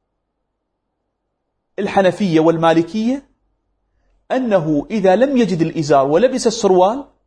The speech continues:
فعليه الفدية، إلا لو فتق ال-،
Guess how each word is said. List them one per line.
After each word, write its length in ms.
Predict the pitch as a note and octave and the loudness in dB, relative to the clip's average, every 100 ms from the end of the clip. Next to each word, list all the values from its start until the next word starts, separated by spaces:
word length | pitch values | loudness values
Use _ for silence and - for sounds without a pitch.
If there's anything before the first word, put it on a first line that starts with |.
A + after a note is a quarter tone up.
| _ - | _ -6
فعليه 340 | F#3+ A#3 A3+ | -2 -2 0
الفدية، 380 | A3 G3 B2+ B2+ | 0 -2 0 -2
إلا 580 | - C#4 C#4 C#4+ D#4 - _ _ _ _ | 0 2 2 2 0 -8 _ _ _ _
لو 340 | E3 F#3 A3 G3+ | -8 0 0 0
فتق 540 | - C#4 C#4 B3 - | -2 -4 -2 -4 -2
ال-، 300 | C4 A#3 G#3 | -2 -2 -6